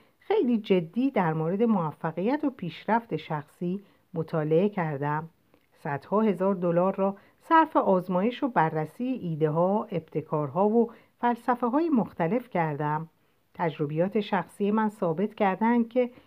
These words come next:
مهم نیست چه چیزی یاد می‌گیرید یا از چه استراتژی یا تاکتیکی استفاده می‌کنید. موفقیت در نتیجه سیستم عامل اثر مرکب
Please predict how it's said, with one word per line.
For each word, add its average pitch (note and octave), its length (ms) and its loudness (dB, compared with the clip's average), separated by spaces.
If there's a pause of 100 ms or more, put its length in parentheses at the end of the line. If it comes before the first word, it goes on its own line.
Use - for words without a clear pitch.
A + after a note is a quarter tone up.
(180)
مهم C#4+ 280 4
نیست F4 360 2
چه E3+ 120 -4
چیزی D#3 340 -6
یاد D#3 340 0
می‌گیرید D3+ 540 -4 (320)
یا F3 160 2
از D3+ 260 -2
چه - 140 -2
استراتژی D#3 800 -2
یا D#3+ 200 0
تاکتیکی E3 680 -4
استفاده C#3+ 520 -4
می‌کنید. C#3+ 500 -6 (520)
موفقیت D#3 800 -2 (320)
در A3+ 140 4
نتیجه C#4 640 2
سیستم E4+ 560 -4 (120)
عامل G3 520 2
اثر B3 340 0
مرکب E3+ 640 -2